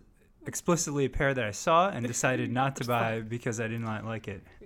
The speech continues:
Speaker 2: Yeah, no, there's probably, and yeah, exactly, it gets the heart of the issue,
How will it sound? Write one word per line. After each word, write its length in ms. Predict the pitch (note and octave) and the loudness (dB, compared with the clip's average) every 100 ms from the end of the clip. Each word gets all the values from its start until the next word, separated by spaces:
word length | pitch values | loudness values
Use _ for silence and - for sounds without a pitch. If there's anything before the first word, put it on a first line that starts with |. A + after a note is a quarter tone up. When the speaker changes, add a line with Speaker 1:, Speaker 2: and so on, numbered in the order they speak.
| - | -18
Speaker 2:
Yeah, 400 | G#3+ A3+ F#3+ E3 | -4 2 2 2
no, 100 | A#3 | -2
there's 140 | B3+ E4 | -6 -4
probably, 420 | G#4 B4+ A#4 D4+ | -2 0 0 -2
and 140 | B3+ C4 | -2 -2
yeah, 100 | D#4 | -2
exactly, 460 | C4+ C4+ - - B3+ | -4 -2 -4 -2 -2
it 20 | |
gets 180 | B3+ B3+ | 0 0
the 80 | B3 | -2
heart 240 | C4 A#3 | 0 0
of 80 | G#3+ | 0
the 160 | F3 G#3 | -4 -6
issue, 360 | - - A#3 | -8 -6 -6